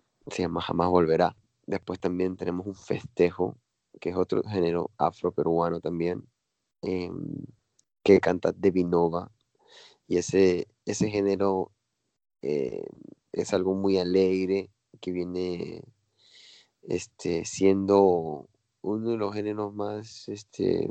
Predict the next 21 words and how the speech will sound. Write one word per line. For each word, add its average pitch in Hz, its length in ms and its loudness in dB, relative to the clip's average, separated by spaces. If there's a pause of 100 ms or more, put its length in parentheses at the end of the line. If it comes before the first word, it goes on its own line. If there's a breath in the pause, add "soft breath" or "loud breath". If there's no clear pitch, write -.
(920)
bueno, 113 280 8
uno 110 140 2
de 131 100 0
mis, 110 180 -6 (200)
mis 101 160 -6
favoritos, 95 540 -4
porque 87 360 -6 (640 soft breath)
tiene 107 160 -4
mucho 120 240 -2
sabor 95 460 -2
y 85 120 -6
también 95 420 -8 (840)
se 101 160 0
parece 113 320 2
un 156 120 -4
poco 135 300 2
a - 20 6
lo 107 140 2
que 98 140 -2
es 98 80 -6
la, 95 320 -4